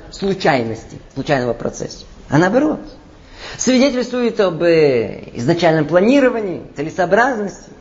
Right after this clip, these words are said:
Теперь посмотрим вокруг нас. Любой организм вокруг нас необыкновенно сложен.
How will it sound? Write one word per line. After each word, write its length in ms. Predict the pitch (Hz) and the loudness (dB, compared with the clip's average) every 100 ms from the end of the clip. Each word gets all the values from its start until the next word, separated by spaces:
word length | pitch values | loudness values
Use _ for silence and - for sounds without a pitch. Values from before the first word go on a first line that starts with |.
| - - - - - _ _ - - - - | -20 -20 -20 -20 -20 _ _ -20 -20 -20 -12
Теперь 240 | - 170 | 0 0
посмотрим 480 | 180 185 190 202 214 | 0 -6 -6 -4 -2
вокруг 320 | 220 247 240 | -2 -2 -4
нас. 340 | 262 294 - - - - _ _ - - 185 | -4 -4 -8 -18 -20 -20 _ _ -18 -10 2
Любой 360 | 233 233 349 | 4 6 4
организм 480 | 339 262 277 330 269 | 4 2 0 -2 0
вокруг 320 | 247 254 262 | 0 -2 -6
нас 300 | 277 330 277 | -6 -4 -2
необыкновенно 920 | 240 269 349 359 311 294 302 311 320 277 | 2 4 4 2 -2 0 0 2 0 0
сложен. 480 | 302 311 262 139 | 2 2 2 -2